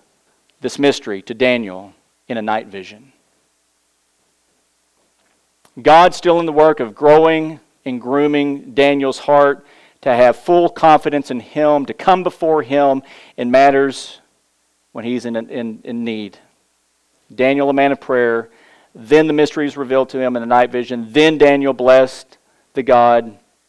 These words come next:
of heaven. So after the revealing of the mystery, Daniel erupts with a psalm of praise to his God for giving him the king's dream as well as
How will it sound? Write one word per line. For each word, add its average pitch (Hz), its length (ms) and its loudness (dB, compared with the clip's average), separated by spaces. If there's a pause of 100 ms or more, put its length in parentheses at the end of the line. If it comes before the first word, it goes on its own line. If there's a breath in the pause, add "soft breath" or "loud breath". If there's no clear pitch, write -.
(680)
of 127 140 -8
heaven. 98 440 -16 (1080)
So 143 100 0
after 175 300 4
the 165 80 -2
revealing 160 400 2
of 156 80 2
the 143 60 0
mystery, 156 580 -2 (720)
Daniel 147 340 2
erupts 135 720 0 (880)
with 120 140 -8
a - 20 -10
psalm 127 320 2
of 131 160 -6
praise 104 640 -8
to - 80 -14
his 110 160 -6
God 120 380 2
for 110 100 -14
giving 131 300 -4
him 113 400 -10 (460 soft breath)
the 123 60 -10
king's 139 480 -4
dream 127 520 -6
as 113 240 -6
well 147 360 4
as 104 680 -8